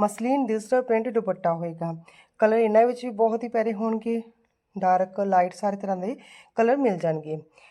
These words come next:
ਅਗਲੇ ਜਿਹੜੇ ਸੂਟ ਹੋਣਗੇ, ਵਿਸਕੋਸ ਸੌਫਟ ਬਰਬਰੀ ਜੂਟ ਫੈਬਰਿਕ ਹੋਏਗਾ, ਬਹੁਤ ਹੀ ਸੋਹਣੇ ਕਲਰ ਹੋਣਗੇ। ਮਸਲਿਨ ਦੀ ਤੁਹਾਨੂੰ ਬਾਟਮ ਮਿਲੇਗੀ, ਜਿਹਨਾਂ ਨਾਲ ਦੁਪੱਟਾ ਹੋਏਗਾ, ਸੇਮ ਸ਼ਰਟ ਵਾਲਾ ਦੁਪੱਟਾ ਹੋਏਗਾ।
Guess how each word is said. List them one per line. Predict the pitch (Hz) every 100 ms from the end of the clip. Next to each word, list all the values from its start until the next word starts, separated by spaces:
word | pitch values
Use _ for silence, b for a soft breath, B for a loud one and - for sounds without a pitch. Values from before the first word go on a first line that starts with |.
| b b 240
ਅਗਲੇ | 226 269
ਜਿਹੜੇ | 294 285
ਸੂਟ | 277 269 254
ਹੋਣਗੇ, | 262 262 269
ਵਿਸਕੋਸ | 220 240 - 226 240 247 262
ਸੌਫਟ | - 240 240 247 277
ਬਰਬਰੀ | 208 202 196 208 233 240 - b b b -
ਜੂਟ | 208 247 262
ਫੈਬਰਿਕ | 220 175 202 202
ਹੋਏਗਾ, | 220 226
ਬਹੁਤ | 220 196 190 202
ਹੀ | 214
ਸੋਹਣੇ | 220 220
ਕਲਰ | 214 190 202
ਹੋਣਗੇ। | 190 202 226
ਮਸਲਿਨ | 220 202 202 196 208 208
ਦੀ | 220
ਤੁਹਾਨੂੰ | 214 196 240 B B B B
ਬਾਟਮ | 180 170 175
ਮਿਲੇਗੀ, | 202 208 208 240
ਜਿਹਨਾਂ | 240 233
ਨਾਲ | 226 196 190
ਦੁਪੱਟਾ | 190 175 - 214
ਹੋਏਗਾ, | 208 240
ਸੇਮ | 247 - 214 233
ਸ਼ਰਟ | 226 208 196 196
ਵਾਲਾ | 196 208
ਦੁਪੱਟਾ | 208 202 175 180
ਹੋਏਗਾ। | 165 160 165